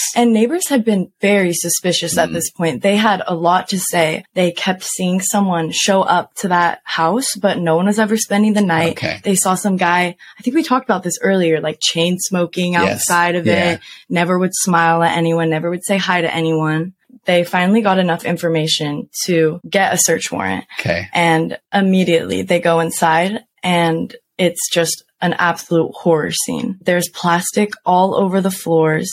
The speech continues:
Speaker 1: It's completely empty.
Speaker 2: No furniture.
Speaker 1: No furniture. I think there was, like,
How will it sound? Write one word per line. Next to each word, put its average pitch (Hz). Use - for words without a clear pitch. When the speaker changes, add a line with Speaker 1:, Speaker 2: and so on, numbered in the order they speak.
Speaker 1:
It's -
completely 202
empty. 151
Speaker 2:
No -
furniture. -
Speaker 1:
No 190
furniture. 165
I 190
think 214
there 262
was, 240
like, 196